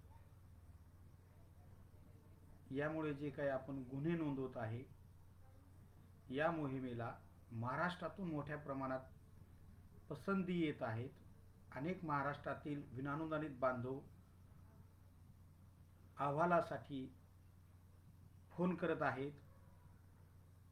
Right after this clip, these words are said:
आणि अपेक्षेपेक्षा जास्त या ठिकाणी आपल्याला या ठिकाणी प्रतिसाद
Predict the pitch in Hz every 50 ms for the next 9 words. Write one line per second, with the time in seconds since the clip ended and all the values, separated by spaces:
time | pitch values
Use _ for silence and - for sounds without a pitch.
0 | - - 135 135 143 143 143 147 147 147 - - - - - - - - - -
1 | - - - - - - - - - 135 - - - 208 196 196 - 214 202 -
2 | 196 175 - - 190 165 147 131 165 185 180 - - 190 165 160 156 151 156 143
3 | - 147 139 139 131 123 127 - 143 131 131 131 131 127 117 - - - 131 131
4 | 117 - 135 127 - 139 123 - - 131 131 135